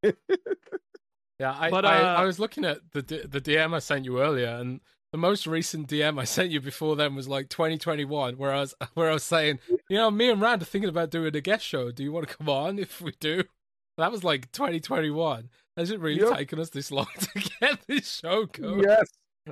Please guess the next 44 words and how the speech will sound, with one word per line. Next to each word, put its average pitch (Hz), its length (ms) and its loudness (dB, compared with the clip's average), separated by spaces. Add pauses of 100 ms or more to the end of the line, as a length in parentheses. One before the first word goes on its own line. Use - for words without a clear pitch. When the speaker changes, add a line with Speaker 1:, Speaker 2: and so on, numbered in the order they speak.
Speaker 2:
Oh 156 300 -2
my 139 100 -8
Speaker 1:
Yo, 165 180 8
Speaker 2:
God. 165 120 4
Speaker 1:
I'm 180 120 2
looking 180 280 4
at 151 140 6
it 131 120 0
right 139 220 2
now. 127 400 0 (260)
Speaker 2:
That's 143 280 -12
Speaker 1:
Uh, 110 60 -6
yep. 110 80 -4
Speaker 2:
hilarious. 123 460 -2 (600)
Speaker 1:
Yeah, 131 60 -12
you're 135 180 -10
right. 165 180 -6
Speaker 2:
Oh, 123 80 -10
man. 120 280 -12 (640)
Speaker 3:
Been 165 120 -4
a 160 40 0
long 139 220 0
time. 127 400 -6 (160)
Speaker 1:
July 131 460 6 (180)
twenty 131 240 0
twenty-one. 113 580 -2 (160)
You're 104 260 -2
Speaker 2:
Yeah. 98 180 -8
Speaker 1:
right. 107 340 -8 (460)
<laughs> - 240 -6 (260)
Speaker 2:
That's - 160 -8
Speaker 3:
But 247 240 0
for 247 100 0
Speaker 2:
crazy. 190 60 -6 (160)
Speaker 3:
those 349 320 4
of 208 80 -6
you 240 160 2
who 220 60 2
don't 240 300 0
know 180 120 0
who 160 100 4
King 151 260 -6
David 123 320 -6
is, 117 380 -16